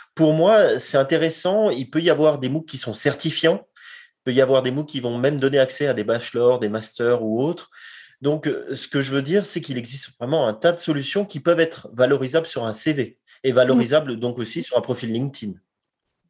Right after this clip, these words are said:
Speaker 2: Mm, mm. Oui, d'ailleurs, petite astuce au passage, il y a aussi LinkedIn Learning. Alors, c'est pas du tout certifiant, enfin, c'est pas du tout. Ou peut-être que je m'avance un peu, je ne sais pas. Mais, euh, il y a quand même aussi, justement, même des conseils pour aborder la recherche d'emploi, se préparer aux entretiens,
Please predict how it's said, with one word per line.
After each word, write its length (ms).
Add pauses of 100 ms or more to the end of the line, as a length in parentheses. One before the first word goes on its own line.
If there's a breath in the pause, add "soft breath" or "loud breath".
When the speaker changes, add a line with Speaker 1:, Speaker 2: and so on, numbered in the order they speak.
(300)
Speaker 2:
Mm, 180
mm. 160 (280)
Oui, 160
d'ailleurs, 360
petite 340
astuce 420
au 80
passage, 600 (120)
il 80
y 40
a 80
aussi 280
LinkedIn 680
Learning. 500
Alors, 160
c'est 140
pas 140
du 160
tout 180
certifiant, 880
enfin, 120
c'est 140
pas 140
du 160
tout. 200 (140)
Ou 140
peut-être 240
que 120
je 80
m'avance 340
un 100
peu, 200
je 120
ne 80
sais 180
pas. 180 (480 loud breath)
Mais, 380
euh, 400
il 200
y 60
a 120
quand 200
même 220
aussi, 300
justement, 460
même 160
des 140
conseils 520
pour 200
aborder 320
la 80
recherche 380
d'emploi, 480
se 80
préparer 400
aux 180
entretiens, 580